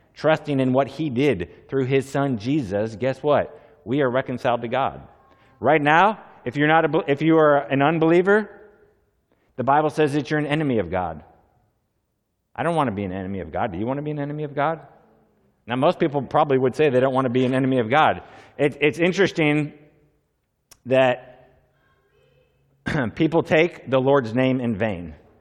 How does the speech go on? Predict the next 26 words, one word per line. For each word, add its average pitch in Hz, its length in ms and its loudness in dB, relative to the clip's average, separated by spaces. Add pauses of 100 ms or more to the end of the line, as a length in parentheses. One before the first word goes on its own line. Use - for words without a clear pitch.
(460)
right? 147 320 0 (960)
They'll 120 120 -2
say 123 580 0 (920)
God, 131 460 2
and 120 100 -2
then 120 140 -2
sometimes 123 400 -4
they'll 107 100 -2
add 113 140 2
a 107 40 0
word 113 200 2
after 107 340 0
it, 80 60 -8
right? 95 300 -2
Or 98 120 -2
they'll 104 220 -2
say 107 240 -4
Jesus, 101 460 -4
and 117 100 -4
they 127 60 -2
use 143 200 -2
it 147 100 -2
as 143 140 0
a 139 60 -4
curse - 320 -6
word. 87 320 -4